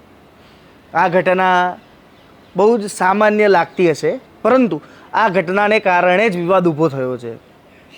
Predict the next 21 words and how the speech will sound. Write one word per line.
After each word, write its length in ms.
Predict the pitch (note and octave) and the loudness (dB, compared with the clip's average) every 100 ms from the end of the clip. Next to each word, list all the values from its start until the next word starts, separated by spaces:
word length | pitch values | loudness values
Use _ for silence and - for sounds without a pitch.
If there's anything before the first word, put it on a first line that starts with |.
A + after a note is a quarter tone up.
| - - - - - - - | -20 -20 -20 -20 -20 -10 -2
આ 420 | F#3 G#3 G#3+ - - - - - | 0 2 0 -4 -14 -20 -20 -18
સદનસીબે 800 | - A#3 A#3+ A3 F#3 G3 F#3+ G3+ | -4 0 2 0 0 0 2 2
માત્ર 360 | F#3+ F3 G#3 | 0 0 2
એક 460 | G3 F#3 G3+ - G3+ | 2 2 0 0 -2
ચાહક 460 | F#3+ E3+ F3+ G3 | 0 0 0 0
હતો 220 | F#3 G3 G3 | 0 2 2
જે 140 | F#3 D#3 C#3 - - | 0 -2 -14 -20 -4
મહેન્દ્રસિંહ 520 | E3+ G3 G3 F#3+ F#3 | 0 2 0 0 -4
ધોનીને 280 | D#3+ D#3+ F3+ | -2 -2 0
મળવા 300 | E3+ E3 F3 | 2 2 2
માંગતો 380 | E3+ D3+ D3+ D3 | 0 -4 -4 -6
હતો, 200 | C#3+ C#3 - - - | -6 -10 -12 -20 -4
પરંતુ 300 | F#3 G#3+ A3 | 0 0 0
ન 180 | G3 G3+ | 2 0
કરે 260 | F#3 G3+ G3+ | 2 0 2
નારાયણ, 460 | F#3 F#3 G3 F#3+ F#3 - - - - - | 0 0 2 2 0 -4 -20 -20 -20 -10
કોઈ 460 | G3+ A#3 A3 G3 F#3 - - - - - - - - | 0 2 2 0 -6 -14 -20 -20 -20 -20 -20 -20 -14
ખરાબ 440 | - G3+ A3+ A#3+ G#3 | -2 0 2 0 -2
ઈરાદે 580 | - G3+ G#3+ G3+ G#3 G3+ | -2 0 2 2 2 2
આવેલી 380 | F3+ F#3 G3+ | 2 2 0
વ્યક્તિ 640 | F#3 F3 E3 - G#3 F3 | 0 0 -2 -2 0 0